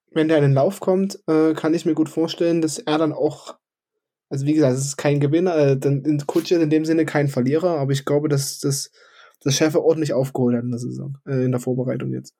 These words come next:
Und ich glaub, dass es nicht mehr so eindeutig ist wie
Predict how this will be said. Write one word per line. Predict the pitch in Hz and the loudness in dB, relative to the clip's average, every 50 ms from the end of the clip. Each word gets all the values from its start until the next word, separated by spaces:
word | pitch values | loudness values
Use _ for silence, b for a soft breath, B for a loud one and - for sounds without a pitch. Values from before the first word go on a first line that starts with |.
| _ _ _ _ _ _ _ _ _ _ _ _ _ _ | _ _ _ _ _ _ _ _ _ _ _ _ _ _
Und | 135 | -2
ich | 131 127 - | -2 -2 0
glaub, | - 143 139 | -2 0 0
dass | 147 139 | 0 0
es | 139 135 151 | 0 0 0
nicht | 170 160 - | -2 0 2
mehr | 170 156 | 0 2
so | 147 147 | 2 2
eindeutig | - 117 143 151 160 156 151 156 156 143 135 | 2 2 2 2 2 2 2 2 0 -2 -4
ist | 135 135 - - | -4 -6 -4 -2
wie | 139 139 139 135 131 135 127 120 - - | 0 0 2 2 2 2 0 -2 -4 -10